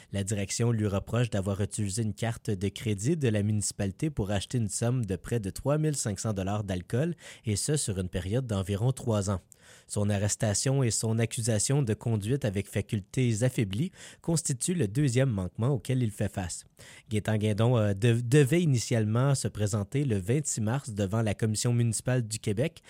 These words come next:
afin de connaître la sanction devant lui, de, devant lui être imposée. L'ancien maire de Denôme sera de passage à l'émission d'affaires publiques L'Heure Juste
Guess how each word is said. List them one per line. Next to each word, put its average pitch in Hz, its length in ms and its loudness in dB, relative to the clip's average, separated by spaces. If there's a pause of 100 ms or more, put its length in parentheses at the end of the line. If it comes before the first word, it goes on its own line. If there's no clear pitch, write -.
(220)
afin 165 260 -2
de 131 120 2
connaître 123 520 2
la 95 160 -2
sanction 123 600 -2
devant 113 420 2
lui, 117 200 0
de, 127 440 4 (300)
devant 135 320 4
lui 110 300 2
être 139 260 0
imposée. 98 460 0 (500)
L'ancien 107 460 2
maire 113 300 4
de 113 120 2
Denôme 110 440 2
sera 107 420 0
de 107 100 0
passage 117 440 2
à 117 60 4
l'émission 107 380 2
d'affaires 113 360 -2
publiques 107 440 -4
L'Heure 131 300 2
Juste 113 400 0